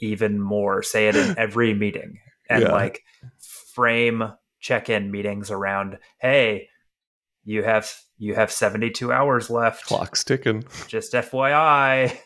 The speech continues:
Speaker 2: Yeah, yeah,
Speaker 1: And the
Speaker 2: yeah.
Speaker 1: last five hours of that are all handoff. Like, just
Speaker 2: Uh-huh.
Speaker 1: F Y I, you know?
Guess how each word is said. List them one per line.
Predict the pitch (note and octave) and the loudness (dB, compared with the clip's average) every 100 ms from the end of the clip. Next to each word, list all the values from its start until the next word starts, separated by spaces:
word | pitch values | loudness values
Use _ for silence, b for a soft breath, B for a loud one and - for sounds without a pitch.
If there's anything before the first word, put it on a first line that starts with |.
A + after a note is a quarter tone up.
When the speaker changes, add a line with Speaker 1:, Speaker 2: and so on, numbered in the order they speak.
| - | -8
Speaker 2:
Yeah, | - | -4
yeah, | C#2+ - | -2 0
Speaker 1:
And | - | 0
the | |
Speaker 2:
yeah. | - | 0
Speaker 1:
last | G#2 - | -2 -2
five | - B2+ B2 | 0 0 2
hours | C3+ C#3 B2+ | 2 2 0
of | A#2 | -2
that | A2 G#2+ | 0 0
are | G2+ | 0
all | G2+ G#2 A2 A#2+ | -2 -2 0 -2
handoff. | A#2+ C#3 C#3+ A#2+ A#2 A#2 A2 - | -2 -2 -2 0 2 2 0 -4
Like, | G#2 G2 - A2+ | -4 -6 -10 -10
just | - - | -6 0
Speaker 2:
Uh-huh. | B2 G#2+ | 2 4
Speaker 1:
F | |
Y | D#3 D#3 | 4 2
I, | F3+ E3 D#3+ D3+ C#3+ - | 4 4 2 2 -2 -2
you | A2+ | -2
know? | G#2+ | 0